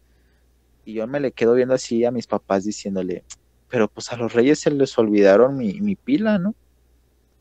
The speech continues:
Me dice, "No, pues, a ver, búscala y la chingada." Total de que me llevaron mi,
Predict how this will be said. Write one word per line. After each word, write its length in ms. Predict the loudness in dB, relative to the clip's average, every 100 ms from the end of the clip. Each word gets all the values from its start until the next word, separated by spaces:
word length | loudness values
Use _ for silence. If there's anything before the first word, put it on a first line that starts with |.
| _ _ _ _ _ _ -20
Me 120 | -16
dice, 300 | -14 -12 -8
"No, 300 | -6 -6 -6 -8
pues, 180 | -10 -2
a 60 |
ver, 140 | 0 2
búscala 560 | 2 2 0 -6 -6
y 40 | -4
la 100 | -6
chingada." 680 | -8 -8 -6 -4 -4 -6 _ _ _ _ _ _ _ -20 -20 -20 -14
Total 440 | -14 -6 -6 -4
de 100 | -6
que 300 | -6 -4 -4 -6 _ -6
me 120 | -4
llevaron 480 | 0 2 2 0 -4 _ _
mi, 600 | -6 -6 -6 -14 -18 -20